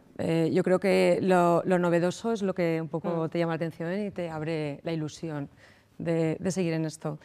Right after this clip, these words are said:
Speaker 1: Eh, antes de empezar con el caso, para mí es fundamental hablar de los biomarcadores, ¿no? Los biomarcadores, nos está sorprendiendo el hecho de que administrar un dupilo-, un dupilumab los está alterando, ¿no? Y que
Speaker 2: Ujú.
Speaker 1: hace que, que vayan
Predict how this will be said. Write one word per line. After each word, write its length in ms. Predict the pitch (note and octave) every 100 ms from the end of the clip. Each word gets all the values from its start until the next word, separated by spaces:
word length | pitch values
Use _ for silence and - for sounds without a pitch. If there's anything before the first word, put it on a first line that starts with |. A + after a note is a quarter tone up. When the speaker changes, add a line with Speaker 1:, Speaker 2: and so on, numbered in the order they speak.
| - - - _
Speaker 1:
Eh, 120 | - -
antes 240 | G3 A#3+
de 40 | A3+
empezar 300 | G#3 G#3 G3
con 100 | G3+
el 120 | F#3
caso, 480 | F#3 - A#3+ B3+ - G3+
para 160 | - E3+
mí 60 | F3
es 80 |
fundamental 440 | A3 A3 F#3+ F3+ F3+
hablar 260 | F3 F3 F#3
de 60 |
los 140 | G3+ F3+
biomarcadores, 800 | F#3+ F#3 E3+ D#3 D#3+ D3+ C#3 D3
¿no? 140 | B3+
Los 140 | F#3+
biomarcadores, 800 | D#3+ E3+ E3 D#3+ D#3 F3 A3+ C#4+ - - _
nos 140 | F3+
está 160 | E3+ F3
sorprendiendo 560 | A3 G3+ G3 F#3 G3 A3
el 80 |
hecho 200 | F#3+ -
de 100 | A3
que 240 | G3 F3+ E3+ - - _
administrar 480 | - F#3 F3 D3+ F3
un 60 | F#3+
dupilo-, 440 | F#3+ G3+ F#3 F3 - -
un 180 | G3+
dupilumab 460 | G3 F#3+ F#3 F3+ F3+
los 160 | G#3 F3+
está 440 | E3 E3+ E3+ E3+ - -
alterando, 520 | F#3 E3+ E3+ F#3+ G#3
¿no? 200 | G#3 E4 -
Y 80 | F#3
que 280 | F3+ D#3+ D#3+
Speaker 2:
Ujú. 80 | - -
Speaker 1:
hace 240 | E3+ E3+
que, 380 | E3+ E3 D3 -
que 140 | - D#3+
vayan 440 | D#3+ E3 D#3